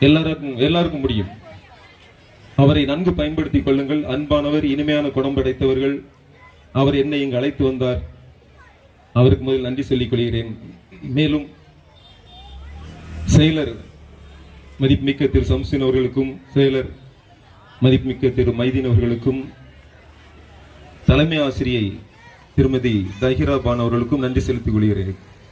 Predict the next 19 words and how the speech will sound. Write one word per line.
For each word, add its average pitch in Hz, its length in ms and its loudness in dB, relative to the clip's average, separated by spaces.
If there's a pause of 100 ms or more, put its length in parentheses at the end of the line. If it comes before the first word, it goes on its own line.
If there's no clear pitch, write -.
(640)
நீங்கள் 156 240 6
விளையாட்டுப் 196 380 2
போட்டிகளில் 156 480 -2
சாதிக்க 156 280 -2
விரும்பினால் 147 380 -2
உங்கள் 139 300 -2
பயிற்சியாளர் 143 520 -2
திரு 135 160 2
இமானுவேல் 143 420 -2
சாரிடம் 123 380 -4
சேரலாம். 117 420 0 (680)
ஈஸி 175 240 4
ஃபிட்னஸ் 147 360 0
ஸ்போர்ட்ஸ் 147 340 0
அகாடமி 135 320 -4
நடத்துறாங்க. 120 420 -2 (460)
காவல்துறை, 143 500 2 (100)
வனத்துறை, 139 440 0 (120)
ரயில்வே 143 300 -2